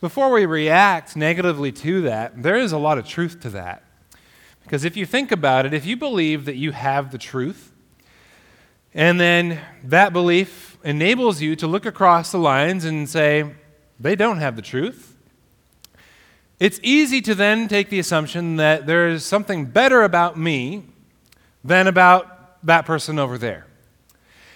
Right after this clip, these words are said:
And if I can say that there's something better about me than that person over there, then it becomes easier for me to assume things about that person or to label that person, to judge that person, which then gives way to being able to dehumanize that person. And if I can dehumanize that person, if I can say,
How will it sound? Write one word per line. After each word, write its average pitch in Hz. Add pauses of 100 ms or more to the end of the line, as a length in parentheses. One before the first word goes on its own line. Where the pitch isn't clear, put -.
And 180
if 294
I 285
can 240
say 220
that 202
there's 185
something 202
better 208
about 180
me 160
than 147
that 160
person 165
over 143
there, 196
then 196
it 277
becomes 190
easier 156
for 160
me 151 (480)
to 156
assume 220
things 170
about 135
that 190
person 226
or 131
to 143
label 143
that 180
person, 180
to 131
judge 156
that 160
person, 135 (580)
which 165
then 247
gives 214
way 190
to 180
being 175
able 165
to 165
dehumanize 147
that 123
person. 113
And 127
if 170
I 233
can 240
dehumanize 175
that 117
person, 123
if 143
I 190
can 196
say, 151